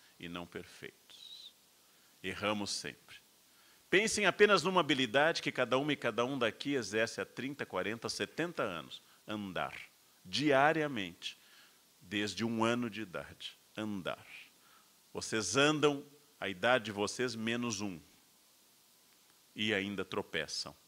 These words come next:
Logo, não há treinamento que impeça o erro. Mas hoje tropeçam menos do que tropeçavam quando tinham dois anos. E provavelmente tropeçam menos do que tropeçarão com noventa e oito. Ou seja,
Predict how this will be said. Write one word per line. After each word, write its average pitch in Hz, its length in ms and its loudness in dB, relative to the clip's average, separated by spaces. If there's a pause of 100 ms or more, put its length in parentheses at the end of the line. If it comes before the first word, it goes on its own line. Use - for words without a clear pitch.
(320)
Logo, 104 240 2
não 110 180 -2
há 107 60 2
treinamento 110 880 -6 (760)
que - 120 -10
impeça 92 480 -2
o 87 140 -6
erro. 62 200 -10 (540)
Mas 101 320 0
hoje 156 320 6
tropeçam 139 640 2
menos 135 440 2
do 135 80 -4
que 131 80 -6
tropeçavam 101 680 -2
quando 98 180 -8
tinham 101 220 -8
dois 90 340 -2
anos. - 720 -10 (1080)
E 90 80 -10
provavelmente 98 840 -2
tropeçam 101 640 -2
menos 98 300 -2
do 101 40 -12
que - 80 -8
tropeçarão 87 640 -4
com 95 140 -12
noventa 90 420 -8
e 80 100 -8
oito. 71 480 -12 (1160)
Ou 98 140 -2
seja, 87 520 0